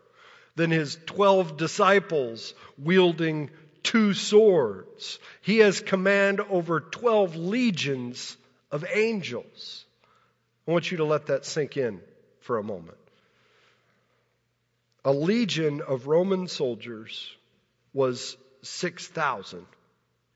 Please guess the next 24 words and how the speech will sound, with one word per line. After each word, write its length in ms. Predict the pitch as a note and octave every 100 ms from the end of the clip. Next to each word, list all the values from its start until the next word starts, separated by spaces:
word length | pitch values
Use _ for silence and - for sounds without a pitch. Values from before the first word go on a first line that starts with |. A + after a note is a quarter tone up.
| _ _ _
soldiers. 720 | - A2+ F2+ - _ - - _ _ _ _ _ _ _ _ _ _ _ _ _
So 400 | - D#3 D3 E3
Jesus 460 | D3+ G3+ F#3 F3 D3
is 100 | C#3+
saying, 380 | E3+ D3+ C#3+ B2 - _ _ _ _ _ _ _ _
"Look, 260 | E3 B2 E2 - - _ _ _ _ _ -
I 60 |
don't 140 | E3+ F3
need 180 | D3 B2 - _ _ -
twelve 440 | C#3+ C3 A2+ G2+
disciples 920 | G#2+ - A2+ A2+ - F2 E2 - - -
defending 420 | A2 A#2+ G#2 G2
me. 220 | F#2 F2+ -
I've 180 | D3
got 200 | D3 C#3+ - - _ _
twelve 460 | - D#3 D3 C3 A#2
legions 680 | A#2 B2+ A2+ A2+ G#2 G2+ -
of 160 | G2+
angels 460 | A2+ A#2 A2+ G2+ G2
at 80 | F#2+
my 100 | G2+
hand, 240 | G#2 G2
seventy-two 720 | - F3 E3 D3 C3 - E3
thousand 800 | C3 - C#3 D3 C3 A#2 G#2 F#2